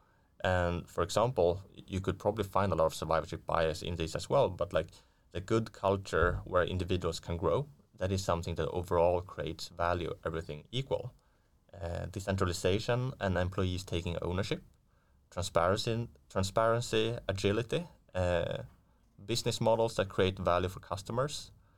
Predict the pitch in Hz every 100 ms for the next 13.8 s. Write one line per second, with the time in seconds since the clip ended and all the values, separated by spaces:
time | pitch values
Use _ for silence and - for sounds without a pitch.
0 | _ _ _ _ _ - 92 87 87 85
1 | 85 87 92 - _ - 98 101 113 113
2 | 110 123 - 98 95 85 98 156 101 101
3 | - _ - - 90 87 90 - 82 80
4 | - - - _ - 92 87 87 85 87
5 | - - 95 95 101 98 87 95 107 117
6 | - 135 135 135 - _ - 127 110 113
7 | - - - _ _ _ - 104 92 -
8 | - 90 95 80 73 95 - - 87 85
9 | - 87 85 - _ _ _ - - 135
10 | 131 - - - - _ _ - 90 87
11 | 85 78 78 - - _ _ 95 82 78
12 | 82 87 110 90 69 80 92 113 127 104
13 | 87 92 - _ - 85 82